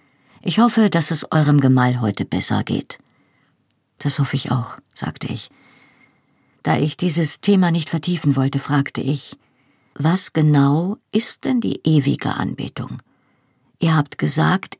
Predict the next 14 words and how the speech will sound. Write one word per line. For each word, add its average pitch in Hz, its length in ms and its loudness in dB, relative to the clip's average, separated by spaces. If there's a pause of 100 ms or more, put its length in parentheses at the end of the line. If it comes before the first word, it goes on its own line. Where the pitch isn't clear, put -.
ihr 151 240 2
wärt 175 320 0
auf 160 160 -4
dem 143 280 2
Weg 180 300 0
dorthin 156 380 0
gewesen." 135 560 -4 (1400)
"Ihr 151 320 4
seid 120 260 2
nicht 104 220 0
katholisch?", 123 640 -2 (400)
fragte - 380 -4
er 85 120 -2
überrascht. 127 520 -4